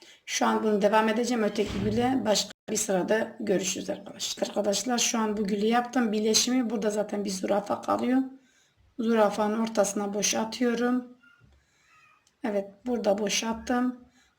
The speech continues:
ve oradan ötekini atıyorum. Bu boş olan yere atıyorum ve boncuklarımı alıyorum.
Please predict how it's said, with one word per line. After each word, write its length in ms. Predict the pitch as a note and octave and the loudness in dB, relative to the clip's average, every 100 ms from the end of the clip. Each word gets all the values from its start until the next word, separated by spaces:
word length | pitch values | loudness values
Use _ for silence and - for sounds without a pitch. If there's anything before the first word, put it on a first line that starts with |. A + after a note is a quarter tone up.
| - | -4
ve 100 | A#3+ | 0
oradan 760 | A#3 A#3+ A3 C4 C4+ - - _ | 2 2 2 4 6 4 -6 _
ötekini 640 | A#3+ A#3 A3+ - A3+ G#3 G3+ | -4 -2 -2 -2 -2 -2 -2
atıyorum. 560 | F#3 F#3 G#3 G3+ G3+ | -4 -4 -6 -4 -6
Bu 220 | G#3+ G#3 - - - _ _ _ _ _ - | -4 -4 -4 -8 -20 _ _ _ _ _ -4
boş 240 | A3+ G#3 G3+ | 0 0 0
olan 240 | G3 F#3 | -2 0
yere 300 | F#3+ F#3 - - - _ - - - _ - | 0 0 -2 -10 -20 _ -20 -20 -20 _ -8
atıyorum 920 | B3 A3+ - A#3 A3+ A#3 A#3+ A#3 - - _ _ _ - - - _ _ | -4 -4 -2 0 0 0 0 -2 -8 -20 _ _ _ -20 -20 -20 _ _
ve 220 | C4 A3 A3 | 0 0 2
boncuklarımı 800 | A#3 G#3 G3+ G#3 G3 G3 F#3 G#3 | 2 0 2 4 4 4 4 4
alıyorum. 580 | A3+ A#3+ A#3 B3 B3 | 2 2 2 2 2